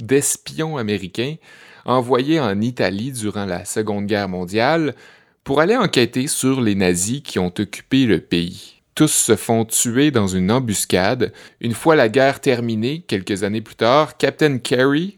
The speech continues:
s'investit d'une mission, retrouver le traître qui a fait tuer ses collègues et amis. Le dénonciateur qui a, euh, laissé filer l'information, autrement dit. Captain Carey U S A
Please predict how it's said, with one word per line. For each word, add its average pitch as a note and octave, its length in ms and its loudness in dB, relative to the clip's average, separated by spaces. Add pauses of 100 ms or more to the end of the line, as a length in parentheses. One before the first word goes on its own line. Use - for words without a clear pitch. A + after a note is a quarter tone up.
s'investit D3 680 -2
d'une G#2+ 240 -2
mission, A#2 540 -6 (360)
retrouver A2 520 2
le B2+ 140 4
traître A2 520 -2 (180)
qui F#2 240 -6
a F2 80 -4
fait C3 220 -2
tuer B2 420 -4
ses - 220 -8
collègues G#2+ 640 -4 (100)
et F#2 200 -6
amis. E2+ 520 -12
Le A2+ 160 4
dénonciateur C3+ 1040 2
qui - 160 -2
a, A2+ 40 4
euh, G#2 420 2
laissé G#2+ 340 -2
filer B2 500 -4
l'information, A2 880 -2
autrement F2 400 -10
dit. - 300 -18 (320)
Captain C3+ 420 0
Carey C3+ 600 2 (100)
U C#3 340 2
S A2 240 0
A B2 60 0